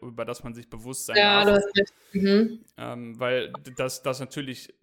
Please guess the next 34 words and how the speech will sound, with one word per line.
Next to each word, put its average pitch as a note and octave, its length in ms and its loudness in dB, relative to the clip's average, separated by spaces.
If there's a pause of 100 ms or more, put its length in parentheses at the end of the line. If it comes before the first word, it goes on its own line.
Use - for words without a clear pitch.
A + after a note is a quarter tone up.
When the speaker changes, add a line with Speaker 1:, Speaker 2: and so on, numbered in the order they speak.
Speaker 1:
Tierrechtsaktivismus D3 960 -8
immer C#3+ 500 -8 (140)
einen B2+ 100 -12
gewissen B2 420 -12
Effekt C3 420 -8
auf B2 200 -10
dich C3 220 -12
hat, D3+ 260 -6
das A#2+ 240 -12
ist B2 160 -16
auch B2 140 -6
in A#2 100 -12
der A2+ 160 -6
Offline-Welt A2+ 800 -8 (340)
genauso. A#2 440 -8
Speaker 2:
Voll. G3 340 4 (460)
Speaker 1:
Ähm, A#2+ 200 -8
also C3 160 -6
ich - 140 -12
kenn C#3+ 180 -4
auch C#3 220 -4
genug D3 260 -10
Leute, C#3 220 -6
die B2+ 80 -14
sagen, C3 260 -6
ich - 140 -20
kann C3+ 160 -6
nicht C3+ 180 -10
zu - 100 -14
Cubes - 360 -2
kommen, B2 180 -6
weil A#2+ 100 -6
da A#2+ 80 -4
läuft B2 280 -6